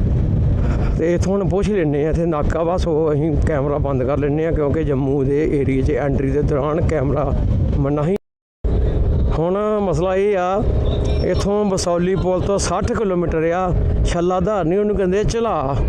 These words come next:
ਉਹ ਝਲਾ ਵਾ, ਝਲਾਧਾਰ। ਤੇ ਬਣੀ ਵਾਲਾ ਰੋਡ ਆ, ਬਣੀ ਇੱਥੋਂ ਨੱਬੇ ਕਿਲੋਮੀਟਰ ਆ, ਉਸੇ ਰੋਡ ਨੂੰ ਜਾਣਾ ਵਾ। ਸੱਠ ਕਿਲੋਮੀਟਰ ਝਲਾ ਵਾ, ਉੱਥੇ ਆਪਾਂ ਜਾਣਾ ਵਾ ਬਸੌਲੀ ਤੋਂ।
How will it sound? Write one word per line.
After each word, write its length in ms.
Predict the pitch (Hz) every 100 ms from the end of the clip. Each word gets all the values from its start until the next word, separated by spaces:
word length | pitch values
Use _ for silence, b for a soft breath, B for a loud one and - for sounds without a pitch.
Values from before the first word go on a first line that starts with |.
| - - -
ਉਹ 120 | 196
ਝਲਾ 500 | - 240 220 139 147
ਵਾ, 160 | 165 151 - - - - - - - - - - - - - - - - - - - - -
ਝਲਾਧਾਰ। 760 | 196 214 208 156 185 180 123 98 - - - - - - - - - -
ਤੇ 400 | 160 170 180 180 -
ਬਣੀ 580 | 160 156 196 240 233
ਵਾਲਾ 300 | 214 190 185
ਰੋਡ 280 | 175 156 151
ਆ, 120 | 180
ਬਣੀ 420 | 170 165 170 185 185
ਇੱਥੋਂ 300 | - 180 185
ਨੱਬੇ 320 | 156 143 156
ਕਿਲੋਮੀਟਰ 440 | 165 170 180 185
ਆ, 160 | 190 202
ਉਸੇ 440 | - 175 - 233
ਰੋਡ 260 | 214 170 151
ਨੂੰ 280 | 165 170 151
ਜਾਣਾ 260 | 143 147
ਵਾ। 240 | 175 185 - - - - 202 - - - - -
ਸੱਠ 260 | - 170 -
ਕਿਲੋਮੀਟਰ 420 | 196 185 175 175
ਝਲਾ 400 | 196 196 175 143
ਵਾ, 100 | 170
ਉੱਥੇ 380 | 180 - 175 208
ਆਪਾਂ 200 | 180 160
ਜਾਣਾ 240 | 139 117
ਵਾ 160 | 127 147
ਬਸੌਲੀ 520 | 156 - 160 147 143
ਤੋਂ। 160 | 127